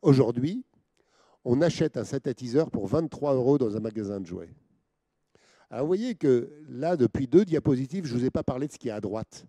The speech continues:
À droite, il n'y a rien. Mais à droite, il peut y avoir la même chose.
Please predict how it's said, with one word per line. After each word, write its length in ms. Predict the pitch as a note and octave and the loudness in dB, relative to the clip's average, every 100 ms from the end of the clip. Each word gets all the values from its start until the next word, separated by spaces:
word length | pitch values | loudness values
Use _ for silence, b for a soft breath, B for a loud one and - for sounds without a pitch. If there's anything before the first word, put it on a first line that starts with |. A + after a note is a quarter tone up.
| _ | _
À 80 | G#2+ | -8
droite, 320 | A2 E3 - | -6 -6 -6
il 40 | |
n'y 20 | |
a 60 | F2+ | -12
rien. 320 | F2 G2 F#2+ - _ _ _ _ _ _ b b b - | -10 -8 -10 -14 _ _ _ _ _ _ b b b -4
Mais 80 | E3+ | -2
à 60 | |
droite, 440 | D#3 E3 E3 - - | 0 0 -2 -6 -14
il 100 | D#3+ | -10
peut 160 | - F3 | 4 4
y 80 | D3 | 6
avoir 220 | B2+ C#3 | 2 -2
la 80 | G2 | -6
même 200 | F2+ F2+ | -8 -8
chose. 540 | - D4+ G3+ F2+ E2+ | -4 0 0 -2 -8